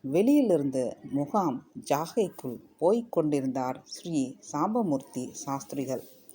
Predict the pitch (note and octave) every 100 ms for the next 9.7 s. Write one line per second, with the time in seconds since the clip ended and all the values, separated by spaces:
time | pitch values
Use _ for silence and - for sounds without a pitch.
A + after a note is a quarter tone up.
0 | - _ - - - A3 A3 F3+ - -
1 | F#3+ C4+ D4+ - G3+ G3 F3 D3+ C#3 C3+
2 | C3+ - _ _ - _ - C4 C4+ C4
3 | B3+ - F3+ D#3 C#3 C3 - B2+ D3+ D#3+
4 | - - _ _ _ _ _ F#3+ G#3+ F#3
5 | D#3+ - - D#3+ - C4 F3 D3+ D#3 A3+
6 | A3 - - - C#3 C3 - _ B2+ D3
7 | G3 - D#3+ C3+ - - - C#3 D#3 G#3
8 | F#3 - C3 F3+ A#3 A#3 D#3 D3 C3 C3
9 | - - C3+ - G3 D3 -